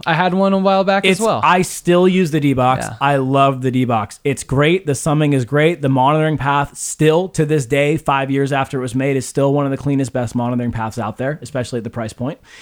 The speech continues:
Speaker 2: And you get headphone amps, talkback mic, et cetera. So that means for under twenty-five hundred dollars,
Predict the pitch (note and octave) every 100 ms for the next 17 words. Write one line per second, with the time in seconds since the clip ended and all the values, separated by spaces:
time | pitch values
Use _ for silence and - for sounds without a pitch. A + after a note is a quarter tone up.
0 | - - D3 D3 C#3+ C3 C#3+ C#3 C#3 C3+
1 | C3+ - - C3 - C3 A#2+ B2+ A#2+ B2
2 | - A#2+ G#2+ G2+ - - - F3 D#3 F3
3 | G3+ A#3 A3 F#3+ - F3 D3+ E3+ F#3 -
4 | D#3 E3 D3 D#3+ C3+ C#3+ C#3+ B2 C3+ E3
5 | F3+